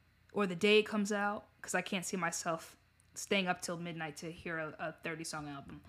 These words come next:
And then I'll probably listen to the other one on a Saturday. But at least for Chris Brown, it's a normal twenty-three track album. I don't know how I feel about this upcoming album with Chris. You know, I, I really enjoyed Warm Embrace. I didn't really enjoy Iffy.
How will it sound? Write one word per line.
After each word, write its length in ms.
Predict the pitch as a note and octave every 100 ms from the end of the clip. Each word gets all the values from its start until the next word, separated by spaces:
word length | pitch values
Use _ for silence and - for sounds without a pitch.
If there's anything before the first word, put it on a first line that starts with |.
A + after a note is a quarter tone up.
| -
And 120 | G3
then 80 | G3
I'll 60 | G3
probably 420 | G#3+ G3 F#3+ G3
listen 260 | F#3 F#3+
to 120 | F3+ F3
the 120 | E3+
other 200 | F3 E3+
one 180 | E3 D#3+
on 100 | D3
a 80 |
Saturday. 600 | - F3+ D#3+ - C#3 C3+ - - - - - -
But 120 | G#3+
at 80 | G#3+
least 180 | C4+ -
for 100 | B3
Chris 220 | A#3+ G#3
Brown, 480 | - F#3+ F3 F3 -
it's 160 | F#3 -
a 80 | F3 -
normal 340 | G3+ G#3 G3
twenty-three 500 | G3 G3 F#3 F#3 F3
track 340 | F3 - D#3 -
album. 500 | E3 D#3 D#3 C#3 D3+ - - -
I 60 |
don't 140 | G#3+ A3+
know 140 | A#3+
how 300 | A#3 A3+ A3+
I 220 | G3 G3+
feel 220 | - A3+
about 220 | G#3 G#3 A3
this 120 | -
upcoming 440 | G#3 - A3 G3+ F#3+
album 400 | F#3+ G3 G#3+ G#3
with 180 | G#3
Chris. 500 | - G#3 G#3+ - - - - - - - _ _ _ _ -
You 120 | F#3+
know, 80 | F3
I, 220 | F3+ F#3 F#3
I 60 |
really 340 | F#3 G3 G#3 A3
enjoyed 380 | G#3 A3 G3+
Warm 220 | G3+ G3+ G3+
Embrace. 840 | G3 A#3 A#3+ A#3+ A#3 - - - - - _ -
I 80 | G3
didn't 160 | G#3+
really 180 | G#3+ G#3
enjoy 320 | G3+ G3 F#3+
Iffy. 500 | - A3+ G#3+ G#3+ G3+